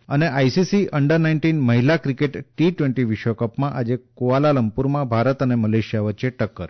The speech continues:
સમાચાર વિગતવાર. ડોનાલ્ડ ટ્રમ્પે બીજી વાર અમેરિકાના સુડતાલીસમાં રાષ્ટ્રપતિ તરીકે પદ અને ગોપનીયતાના શપથ લીધા છે.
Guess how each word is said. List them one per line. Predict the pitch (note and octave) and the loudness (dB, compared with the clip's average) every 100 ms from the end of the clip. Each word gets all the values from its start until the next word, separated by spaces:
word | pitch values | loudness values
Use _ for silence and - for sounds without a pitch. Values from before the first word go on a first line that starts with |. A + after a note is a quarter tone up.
| - - | -14 -6
સમાચાર | C3+ D3 D3 C#3+ | -2 -2 -2 -2
વિગતવાર. | A2+ G#2 F#2+ G2 F#2 _ _ _ | -4 -6 -10 -14 -14 _ _ _
ડોનાલ્ડ | C3 D#3 F#3+ G3 | 0 2 2 0
ટ્રમ્પે | D#3+ F3 F3 C#3+ | 0 0 0 0
બીજી | D3+ C#3 D3+ | 0 0 2
વાર | F3 E3 | 2 2
અમેરિકાના | D3+ D3 D3 D3+ D3 | 2 2 0 0 0
સુડતાલીસમાં | C#3+ B2 A2 C3+ C3+ - C3 | 0 -2 2 0 0 0 0
રાષ્ટ્રપતિ | A#2+ - A#2 A#2 | -2 -4 -6 -6
તરીકે | G#2+ A#2+ B2 C3 | -4 -4 -2 -4
પદ | - C#3 D3+ | -2 -2 2
અને | B2+ A#2+ | 0 0
ગોપનીયતાના | G#2+ G#2+ - B2 A#2 B2 C3 | -2 -6 -2 -2 0 -2 -4
શપથ | C3+ G#2+ G#2+ - | -4 -6 -6 -8
લીધા | G#2 G2+ | -8 -8
છે. | G2 A2 | -10 -12